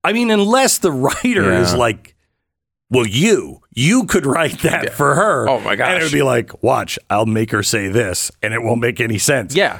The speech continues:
Speaker 1: I mean, the writer might be hostile if she has one. What the hell is that?
Speaker 2: She's so, she's that weird thing where she'll say the exact same phrase three or four times in a row.
Speaker 1: Yeah.
Speaker 2: As if that's what you're supposed to do.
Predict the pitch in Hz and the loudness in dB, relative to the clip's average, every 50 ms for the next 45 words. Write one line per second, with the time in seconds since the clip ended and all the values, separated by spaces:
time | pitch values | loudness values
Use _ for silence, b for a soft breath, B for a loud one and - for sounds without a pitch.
0 | - - - 156 185 185 170 156 156 160 151 180 208 233 196 151 135 131 131 151 | -10 -4 -4 -2 0 0 0 2 2 2 4 4 4 4 2 2 0 0 2 0
1 | 165 165 131 127 135 117 107 117 151 175 160 - - - - 104 92 90 80 71 | 0 0 -2 -4 -4 -4 -2 -2 0 0 0 -2 -4 -2 -2 -2 -2 -2 -4 -8
2 | 69 - - 151 135 110 - 123 117 135 139 143 147 127 110 107 95 85 73 b | -10 -6 -2 -2 -2 -2 -2 0 0 2 2 2 2 0 0 -4 -4 -4 -8 b
3 | b b b b b b b b _ _ _ - 107 113 117 147 226 277 277 - | b b b b b b b b _ _ _ -10 -8 -4 0 2 2 2 2 0
4 | - 214 156 113 - - 214 226 196 165 143 110 110 143 147 139 85 64 - - | -4 -4 -4 -4 -2 0 0 2 2 0 0 0 0 -2 0 -2 -4 -6 -6 -6
5 | - - 139 - - - 170 - - - - 143 - 160 113 107 98 101 117 139 | -4 -2 -2 0 0 0 0 0 0 0 0 2 0 0 -2 -2 -2 -2 0 2
6 | 185 208 165 - - 151 170 180 135 104 98 - - 110 95 - - - 131 139 | 0 0 -2 -2 -2 -2 0 0 0 -2 -2 -2 -2 -2 -2 -2 -2 0 0 0
7 | 156 156 123 113 98 95 95 101 87 107 107 120 - - - - 123 117 107 95 | 0 0 0 -2 -2 -2 -4 -2 -2 0 0 0 -2 -2 0 0 0 0 -2 -4
8 | - - - 113 120 120 107 95 - - - 117 135 147 143 - - - 127 120 | -6 -4 0 2 2 2 2 0 -4 -4 -2 0 0 0 0 -2 0 0 0 0
9 | - - - 117 117 117 101 101 95 90 90 101 131 185 233 220 143 - - 123 | 0 -2 -2 -2 -2 0 -2 -2 -2 -2 0 0 0 2 2 0 0 -2 -2 -2
10 | 147 156 117 80 - - _ _ - 143 139 - 180 165 - - - - - - | -2 -2 -4 -8 -10 -14 _ _ -6 -6 -2 -2 -2 -2 0 0 0 0 0 -4
11 | - - - 147 - 143 135 117 - 127 - 170 175 160 - - 135 127 - 311 | -4 -2 -2 0 0 0 0 0 0 0 2 0 0 0 0 -2 -2 0 2 2
12 | 381 370 - - - - - | 2 2 2 0 -2 -6 -10